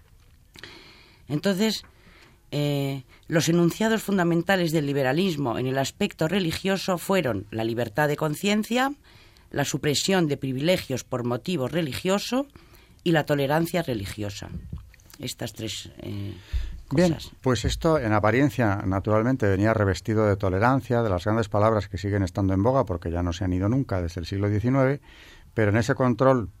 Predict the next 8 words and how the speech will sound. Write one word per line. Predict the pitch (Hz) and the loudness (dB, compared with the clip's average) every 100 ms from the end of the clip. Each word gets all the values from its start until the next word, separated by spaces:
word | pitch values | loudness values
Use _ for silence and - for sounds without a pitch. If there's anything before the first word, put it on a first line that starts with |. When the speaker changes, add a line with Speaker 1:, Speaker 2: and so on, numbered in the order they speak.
| - - | -18 -6
Speaker 2:
del | 87 85 | -2 -2
matrimonio, | 82 85 87 101 113 98 | -2 -2 0 2 2 2
de | 90 | 0
la | 82 | -2
familia, | - 85 104 101 90 90 | -4 -2 0 0 -2 -4
de | 98 | -2
la | 98 98 | 2 2
enseñanza, | 92 - 82 104 110 90 - 85 | 2 -2 0 2 2 0 -6 -14